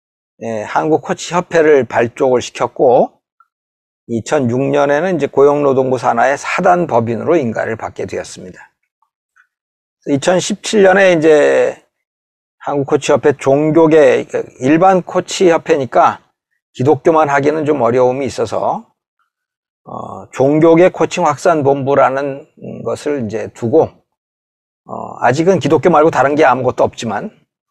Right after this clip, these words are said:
그 밑에 이제 기독교 코칭 센터를 만들게 됐고요. 이제 한 삼, 사 년 지났는데 벌써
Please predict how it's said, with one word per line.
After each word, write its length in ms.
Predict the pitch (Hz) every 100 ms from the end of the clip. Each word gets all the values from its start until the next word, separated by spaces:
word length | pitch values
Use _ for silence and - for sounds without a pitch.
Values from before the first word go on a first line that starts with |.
| _ _ _ _ _
그 100 | -
밑에 260 | 123 117 160
이제 120 | 131
기독교 380 | 123 123 117 -
코칭 320 | - 123 127
센터를 640 | 117 143 113 107 131 180 -
만들게 600 | 104 104 104 104 113 107
됐고요. 480 | - - 135 147 - _ _ _ _ _ _ _ 135
이제 140 | 147
한 260 | 170 175 175
삼, 240 | - 202
사 120 | 170
년 180 | 175 170
지났는데 460 | 151 151 151 151 170
벌써 440 | 127 117 151